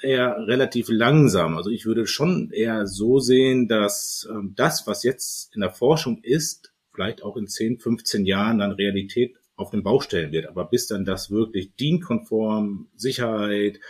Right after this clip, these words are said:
kostenoptional, ähm, Haftung, ob das dann alles die Realität entspricht, das dauert. Und, ähm, als Architekt, man schafft ja auch Raum für Menschen und muss dem natürlich auch, äh, eine Menge Sicherheit gegenübersetzen.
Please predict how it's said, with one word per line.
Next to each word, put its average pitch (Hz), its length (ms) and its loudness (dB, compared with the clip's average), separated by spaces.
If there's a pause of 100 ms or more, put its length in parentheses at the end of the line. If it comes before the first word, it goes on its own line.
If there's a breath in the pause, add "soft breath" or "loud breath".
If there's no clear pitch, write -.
(560 loud breath)
kostenoptional, 110 1200 2
ähm, 98 460 0
Haftung, 127 560 4
ob - 140 -12
das 127 180 -4
dann 104 140 -4
alles 110 240 -2
die 101 100 -4
Realität 101 540 -2
entspricht, - 580 -4 (160)
das - 220 -8
dauert. 104 420 2
Und, 85 320 -6
ähm, 95 540 -2
als - 160 -8
Architekt, 117 520 -2
man 110 100 -2
schafft - 260 -4
ja 113 80 0
auch 104 200 -2
Raum 135 360 4
für 117 260 4
Menschen 110 460 2
und 110 120 -2
muss 120 220 -6
dem 120 220 2
natürlich 117 320 -2
auch, 110 200 -10
äh, 104 380 -6
eine 110 300 0
Menge 110 260 2
Sicherheit 123 400 2
gegenübersetzen. 95 920 -2